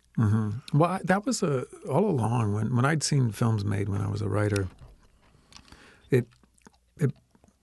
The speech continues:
bothered me not to be able to control that aspect of it because it's, um, it's so powerful.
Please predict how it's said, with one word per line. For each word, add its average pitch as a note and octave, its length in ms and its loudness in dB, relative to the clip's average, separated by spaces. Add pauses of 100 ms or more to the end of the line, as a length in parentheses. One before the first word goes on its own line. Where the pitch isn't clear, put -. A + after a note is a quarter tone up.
(100)
bothered D3 380 4
me B2 120 6
not A#2 260 2
to - 100 0
be A2 140 2
able G#2+ 160 0
to - 120 -12
control G#2+ 420 -2
that G#2 160 -2
aspect G#2 460 -4
of G2+ 100 -4
it G2+ 120 -6
because G#2 360 -6
it's, - 280 -2
um, G2+ 420 -2 (540)
it's - 140 2
so C3 320 4
powerful. A2 560 -6